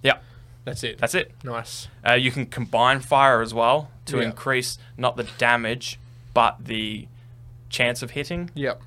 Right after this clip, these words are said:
Speaker 1: Um, you can do suppressive fire. It was, like, a heap of cool rules,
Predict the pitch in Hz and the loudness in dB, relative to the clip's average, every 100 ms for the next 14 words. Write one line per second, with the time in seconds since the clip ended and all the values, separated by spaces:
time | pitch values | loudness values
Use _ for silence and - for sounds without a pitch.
0 | - 120 104 104 101 - 120 - 110 110 | -4 0 0 0 -4 -6 -10 -10 -12 -12
1 | 101 - - 139 - 139 - 135 131 135 | -12 -12 -6 -6 -6 -8 0 2 4 2
2 | - - - - - 135 185 160 - - | -2 -18 -20 -20 -4 2 2 0 -8 -2
3 | 190 185 135 - 120 117 120 104 101 - | 0 0 -4 -4 -2 0 2 0 -2 -6